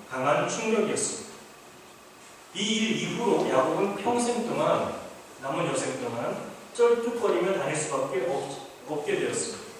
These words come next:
그런 상태에서 야곱이 계속해서 힘을 쓰리란 더 이상 불가능한 것이었습니다. 그렇다면 그것은 무엇을 의미합니까? 야곱이 그 싸움에서 이제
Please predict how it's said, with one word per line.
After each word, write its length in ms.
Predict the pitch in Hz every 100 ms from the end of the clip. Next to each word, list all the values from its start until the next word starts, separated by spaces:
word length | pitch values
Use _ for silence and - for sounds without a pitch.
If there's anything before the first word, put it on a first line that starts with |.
| - - - - - - - - - - - - - - -
그런 220 | - 240 254
상태에서 540 | - 208 202 185 -
야곱이 600 | - - - - 170 -
계속해서 540 | 185 196 214 208 -
힘을 360 | 175 180 202 190
쓰리란 680 | - - - 151 - - - - - -
더 140 | -
이상 560 | 113 - 147 208 - - - - - - -
불가능한 560 | - 202 202 185 151 -
것이었습니다. 560 | - - - - - - - - - - - - - - - -
그렇다면 300 | - 180 180
그것은 340 | 175 - -
무엇을 300 | 120 156 165
의미합니까? 420 | 131 120 117 - - - - - - - - - - - - - -
야곱이 680 | - 110 117 117 156 202 - -
그 120 | 233
싸움에서 1000 | 220 - - 160 - - 139 127 - - - - - - - - - - - - - - -
이제 420 | - 131 151 -